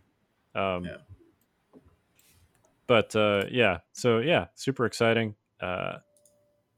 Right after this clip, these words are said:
Speaker 1: I guess this means at some point we'll getting, we'll be getting a B X preview article also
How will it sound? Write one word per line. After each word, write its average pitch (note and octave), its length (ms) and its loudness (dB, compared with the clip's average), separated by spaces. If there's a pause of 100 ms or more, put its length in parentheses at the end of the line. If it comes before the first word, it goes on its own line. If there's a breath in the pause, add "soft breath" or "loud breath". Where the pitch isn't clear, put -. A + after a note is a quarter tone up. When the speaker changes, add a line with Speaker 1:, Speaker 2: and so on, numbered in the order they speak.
(120)
Speaker 1:
I G2+ 40 -4
guess G#2 300 0
this G#2+ 320 -10
means G#2 280 -2
at G2 160 -6
some A#2+ 160 -2
point G2 200 -2
we'll F#2 100 -4
getting, F#2 340 -6
we'll F#2 140 -8
be G2 100 -6
getting F2+ 220 -6
a F2 40 -6
B F2 160 -6
X F2 220 -8
preview F2+ 280 -8
article F2 280 -8
also - 420 -10